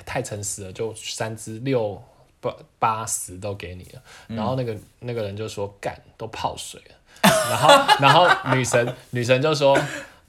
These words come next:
Speaker 1: ：“这还有后续。”女神就说：
Speaker 2: “所以这边已经是一趴了，是不是？”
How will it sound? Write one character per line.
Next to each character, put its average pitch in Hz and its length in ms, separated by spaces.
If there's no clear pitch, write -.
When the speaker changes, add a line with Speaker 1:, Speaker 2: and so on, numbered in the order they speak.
Speaker 1:
：“这 165 120
还 143 100
有 127 100
后 117 220
续。” 101 320
女 117 100
神 120 160
就 139 100
说： 131 440
Speaker 2:
“所 294 140
以 277 40
这 - 60
边 285 140
已 180 40
经 160 80
是 214 80
一 170 120
趴 143 320
了， 127 160
是 131 160
不 131 80
是？” 123 280